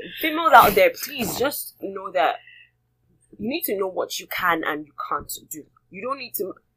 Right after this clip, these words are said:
Marriage is not the all in all, and you don't need to lie.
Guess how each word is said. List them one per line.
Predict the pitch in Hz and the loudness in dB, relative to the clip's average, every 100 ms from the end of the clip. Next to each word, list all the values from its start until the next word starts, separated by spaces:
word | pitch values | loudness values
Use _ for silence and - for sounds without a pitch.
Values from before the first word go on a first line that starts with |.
| _ - | _ -14
Marriage | 226 233 311 214 | -2 0 0 -2
is | 196 180 | -8 -2
not | 190 - - - _ | -2 0 -4 -6 _
the | 175 185 - | -16 -6 -4
all | 196 202 | -2 -2
in | 170 160 | -4 -2
all, | 180 170 147 135 | 0 0 -2 0
and | 160 180 | 0 0
you | 185 | -6
don't | 226 247 | -10 -8
need | 190 | -10
to | - | -8
lie. | 170 170 208 190 151 | -6 0 2 2 0